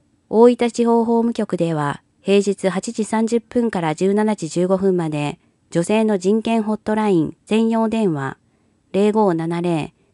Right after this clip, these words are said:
零七零の八一零。または面談にて、常時相談に応じております。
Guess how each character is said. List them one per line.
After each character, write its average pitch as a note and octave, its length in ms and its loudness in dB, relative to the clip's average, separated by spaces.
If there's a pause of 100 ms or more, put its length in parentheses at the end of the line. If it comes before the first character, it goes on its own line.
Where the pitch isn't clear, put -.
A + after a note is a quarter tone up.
(120)
零 A3+ 220 2
七 A3+ 280 0
零 F3+ 280 0
の D3+ 260 -2 (160)
八 A3 360 -2
一 F#3+ 220 -8
零。 D#3+ 340 -4 (840)
ま G3 120 2
た G#3+ 160 2
は D#3+ 200 0
面 G3+ 240 4
談 G#3 180 2
に G#3 120 0
て、 D#3 300 -4 (400)
常 A3 220 4
時 D#3 140 -2
相 G3 240 -2
談 G#3 220 0
に G3 180 2
応 E3+ 160 0
じ E3+ 120 -6
て E3 100 -4
お D#3+ 80 -2
り D#3 140 -2
ま D3+ 180 -4
す。 - 160 -18